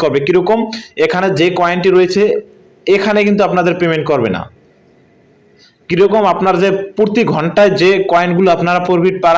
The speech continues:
আওয়ার পাচ্ছেন, যেটা এখানে আপনাদের অ্যাড হচ্ছে প্রতি ঘন্টায় ঘন্টায় মাইনিং হচ্ছে, এটাকে তারা কনভার্ট করে যখন পেমেন্ট সিস্টেম চালু হবে তখন তারা এটাকে কনভার্ট করে, আহ, হয়তোবা আপনাদেরকে পেমেন্টটা তারা দিবে। আশা করি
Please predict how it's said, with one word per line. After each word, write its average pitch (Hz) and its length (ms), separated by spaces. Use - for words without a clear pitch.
আওয়ার 165 180
পাচ্ছেন, 156 480
যেটা 147 200
এখানে 175 320
আপনাদের 165 320
অ্যাড 151 220
হচ্ছে 139 220
প্রতি 147 220
ঘন্টায় 135 380
ঘন্টায় 127 320
মাইনিং 165 360
হচ্ছে, 131 280
এটাকে 208 440
তারা 175 180
কনভার্ট 170 440
করে 196 160
যখন 147 300
পেমেন্ট 170 320
সিস্টেম 180 220
চালু 165 260
হবে 196 120
তখন 165 260
তারা 165 200
এটাকে 175 220
কনভার্ট 160 440
করে, 156 220
আহ, 131 920
হয়তোবা 170 420
আপনাদেরকে 175 380
পেমেন্টটা 175 440
তারা 156 220
দিবে। 123 220
আশা 165 240
করি 185 140